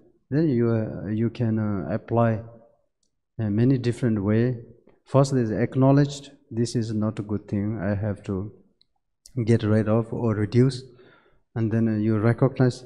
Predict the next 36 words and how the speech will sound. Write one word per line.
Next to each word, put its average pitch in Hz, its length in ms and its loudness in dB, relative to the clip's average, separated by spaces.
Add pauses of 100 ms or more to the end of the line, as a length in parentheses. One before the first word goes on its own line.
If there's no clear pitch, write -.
rec-, 123 460 2 (140)
in 143 160 4
order 143 280 4
to 131 80 0
recognize, 127 580 0
you 117 160 2
have 120 200 -2
to 117 60 -2
have 107 260 -2
mindfulness 110 580 0
awareness. 101 560 -2 (520)
If 123 180 0
you 127 80 0
know 117 400 2
mindfulness 117 520 0
awareness, 120 500 0
you 117 100 0
cannot 123 360 0
recognize 113 680 -2
even 104 280 -2
you 104 240 -2
are, 98 200 -4 (500)
when 120 180 2
you 117 140 2
are 107 80 0
angry, 113 420 0
you 107 140 0
are 95 80 -2
angry, 113 360 0
you 107 100 -2
cannot 123 240 2
recognize. 113 640 0 (560)
When 123 180 4
you 120 260 2
are 107 320 0
jealous 123 580 -2